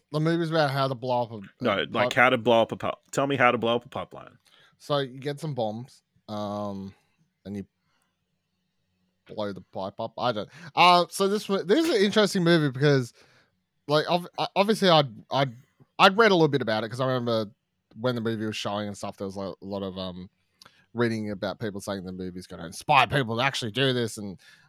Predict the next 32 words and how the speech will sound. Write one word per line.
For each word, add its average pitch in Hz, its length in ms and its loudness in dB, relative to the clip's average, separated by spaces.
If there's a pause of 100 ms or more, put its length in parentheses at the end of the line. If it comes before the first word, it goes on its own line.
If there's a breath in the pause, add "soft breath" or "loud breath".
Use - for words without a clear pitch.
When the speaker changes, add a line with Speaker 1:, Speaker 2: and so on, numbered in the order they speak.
Speaker 1:
I 113 100 -2
mean, 113 300 -4
uh, 107 300 -4
then 135 160 2
I 127 120 2
ended 120 160 -2
up 107 160 -4
reading 120 220 -2
about 104 380 -4
the, 101 260 -6
the 107 80 -10
book 123 300 -6
went 113 220 -6
through 110 200 -4
some 104 160 -12
similar, 98 580 -6 (800)
Speaker 2:
Issues. 95 260 -8
Speaker 1:
um, 92 340 -14 (400)
issues 185 380 4
'cause 131 160 -4
the 117 100 -2
book 131 280 -2
Speaker 2:
Criticism. 110 420 -2
Speaker 1:
is - 80 -20
actually 113 500 -4 (200)
nonfiction. 110 720 0
<laughs> 247 1900 8
Speaker 2:
<laughs> - 680 -18
Speaker 1:
The 156 80 2
book 220 240 6
is 175 180 2
literally, 151 560 2